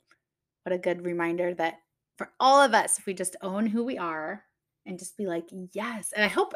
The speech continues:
I hope that this is something next time you hear a label put on you that you know it's true, just be like, "Yeah, so what?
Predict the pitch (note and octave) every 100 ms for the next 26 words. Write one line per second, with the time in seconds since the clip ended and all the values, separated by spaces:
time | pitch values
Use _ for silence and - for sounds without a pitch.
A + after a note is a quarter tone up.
0 | - A3 C#4 F4 - B3+ B3+ B3 A#3 A3
1 | G3+ G3 B3 - C#4+ C4+ B3+ - A#3 A3+
2 | A3 G3+ F#3+ G#3 A#3+ - A#3 G3 F#3 E3
3 | D#3 - _ _ _ _ _ _ - G3
4 | A3 B3+ F4+ - F#4+ E4+ C#4 C4+ C#4 B4
5 | G4 - D#4+ A4 F#4